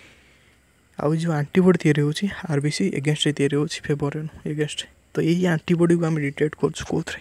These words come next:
କୁମ୍ ଟେଷ୍ଟ। କୁମ୍ ରିଏଜେଣ୍ଟ ପକଉଛୁ, ରିଏଜେଣ୍ଟ କ'ଣ ଅଛି ନା ଆଣ୍ଟି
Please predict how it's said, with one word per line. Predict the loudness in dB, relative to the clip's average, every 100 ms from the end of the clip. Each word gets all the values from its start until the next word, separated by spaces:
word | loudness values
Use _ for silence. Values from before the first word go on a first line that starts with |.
| -4
କୁମ୍ | 0 2
ଟେଷ୍ଟ। | 2 -2 -6 -10 _ _ -20 -20 -6
କୁମ୍ | 0 2
ରିଏଜେଣ୍ଟ | 4 4 2 2
ପକଉଛୁ, | 2 2 2 -8 -12 _ -20 -20 -2
ରିଏଜେଣ୍ଟ | 2 2 2 -2
କ'ଣ | -2 -4 -6
ଅଛି | -8 -10 _ -8
ନା | -6 -8 -4
ଆଣ୍ଟି | -4 -4 _ 4